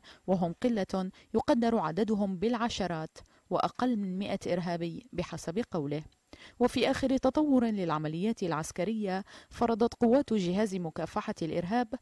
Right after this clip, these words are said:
سيطرتها على منطقتي الشعارين ودكة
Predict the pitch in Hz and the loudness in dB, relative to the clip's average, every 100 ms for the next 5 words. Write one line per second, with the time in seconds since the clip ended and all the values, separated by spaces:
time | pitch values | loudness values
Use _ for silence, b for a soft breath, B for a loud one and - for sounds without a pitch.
0 | b b - 160 180 220 - 196 175 165 | b b -4 -2 0 -2 -2 -2 -2 -2
1 | 160 160 - - 214 214 - - 147 156 | -4 -8 -10 -6 -4 -2 -4 -4 -4 -4
2 | 156 220 233 180 160 190 180 | -2 -2 -2 -4 -4 -4 -6